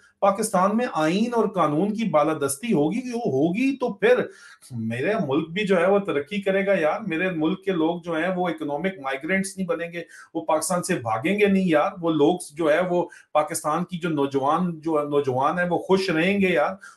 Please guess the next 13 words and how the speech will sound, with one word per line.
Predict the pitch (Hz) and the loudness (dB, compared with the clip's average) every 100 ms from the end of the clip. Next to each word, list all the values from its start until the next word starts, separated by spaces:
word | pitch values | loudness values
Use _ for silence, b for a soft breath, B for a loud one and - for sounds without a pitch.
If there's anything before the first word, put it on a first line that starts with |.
| B | B
और | 156 | -4
ये | 131 151 240 247 - - | 0 2 2 0 -10 -4
अल्लाह | 175 220 | 4 4
ने | 233 214 | 4 2
मेरी | 208 | 2
ड्यूटी | 185 165 240 | 2 0 -2
लगा | 220 143 123 131 190 | 0 0 2 4 4
दी, | 180 208 | 4 -2
क्योंकि | 196 202 214 | -2 -2 0
मैं, | 160 139 190 214 | 0 0 0 0
बैच, | 165 190 220 | 0 -2 -2
मेरे | 156 170 | -2 0
ऊपर | 196 196 208 | 0 2 -2